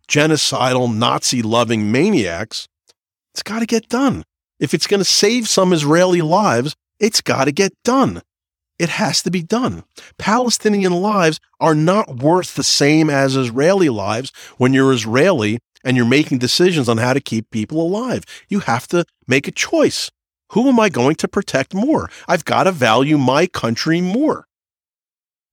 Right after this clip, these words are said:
Whoever has the might gets to make that awful decision. And honestly, what do Palestinians even give to the world but misery and death? It's time to stop pretending that these are such valuable people who are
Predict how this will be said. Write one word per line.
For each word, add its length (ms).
Whoever 320
has 220
the 80
might 380
gets 200
to 80
make 220
that 260
awful 300
decision. 600
And 100
honestly, 480
what 200
do 80
Palestinians 640
even 180
give 260
to 100
the 100
world 300
but 100
misery 460
and 160
death? 400
It's 160
time 280
to 120
stop 240
pretending 460
that 140
these 220
are 60
such 240
valuable 600
people 440
who 120
are 160